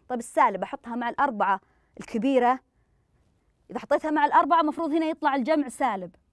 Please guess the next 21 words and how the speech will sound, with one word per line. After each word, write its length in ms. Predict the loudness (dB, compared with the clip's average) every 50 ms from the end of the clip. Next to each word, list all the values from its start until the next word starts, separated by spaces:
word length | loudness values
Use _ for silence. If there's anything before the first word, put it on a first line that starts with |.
| _ _ -4
ولا 120 | -4 -2
أحطها 300 | -2 -4 -6 -6 -4 -2
مع 340 | -2 0 0 0 -2 -4 -6 _ _ -8
ال-، 180 | -8 -6 -2 -2
الاثنين 500 | -4 -4 -4 -8 -6 -6 -4 -4 -6 -8
الصغيرة؟ 580 | -10 -12 -10 -6 -4 -4 -2 0 -2 -2 -4 _ _ _ _ _ _ -20
راح 140 | -16 -8 -8
أحطها 220 | -8 -8 -8 -10 -8
مع 160 | -6 -6 -6
الاثنين، 460 | -8 -8 -14 -18 -18 -20 -18 -18 -20 _ _ _ _ _ _ _ _ _ -16
فبيكون 300 | -16 -12 -8 -6 -6 -4
عندي 180 | -4 -4 -6
التحليل 440 | -6 -8 -10 -10 -8 -8 -10 -8 -2 -2
إكس 340 | -2 -2 -2 -8 -14 -12 -8
ناقص 440 | -4 -4 -4 -4 -4 -6 -6 -6
اثنين 560 | -8 -6 -4 -4 -2 -2 0 0 2 0 0 -2 -6 _ _ _ _ _ _ _ _ _ _ -18
وإكس 640 | -8 -2 2 2 2 0 _ -16 -18 -18 -18 -20 _ _ _ _ _ _ _ -20 _ _ -14
زائد 580 | -8 -4 -2 0 0 0 0 0 -2 -2 -4 -10 _ _ _ _ _ _ _ _ _ 0 0
أربعة 420 | 0 0 -2 -10 -14 -14 -14 -16 _ _ _ -16 -12
يساوي 400 | -12 -10 -6 -4 -4 -4 -4 -6
صفر. 360 | -8 -12 -16 -16 -16 -18 -18